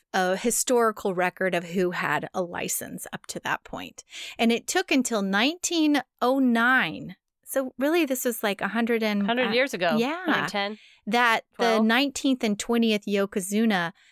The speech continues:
Speaker 1: they pushed for it to be recognized as a whole new rank, as the top dog spot. So
Speaker 2: Okay.
Speaker 1: really, we've only been dealing with this as a ranking for a hundred years. And the Yoshida family, part of their deal was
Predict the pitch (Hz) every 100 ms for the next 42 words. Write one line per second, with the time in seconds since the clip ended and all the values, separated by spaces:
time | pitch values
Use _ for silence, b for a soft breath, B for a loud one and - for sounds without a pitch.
0 | b _ - 220 214 - 269 - - 220
1 | 196 - 220 196 196 175 170 196 180 170
2 | 170 165 - 190 185 160 208 190 185 175
3 | - - - - _ _ - 185 - -
4 | 175 - 190 175 - - 165 - - -
5 | - - - - - b b - 220 269
6 | 262 349 339 269 320 370 339 254 208 208
7 | 214 226 190 185 - 196 202 - 202 190
8 | 185 170 185 208 220 180 180 190 - b
9 | b b b b - - 196 185 180 175
10 | - 190 214 190 196 202 180 190 247 233
11 | 220 226 - 311 349 349 - 233 247 190
12 | 175 185 b b b _ _ - - 262
13 | 339 247 208 233 254 202 226 285 175 180
14 | 180 180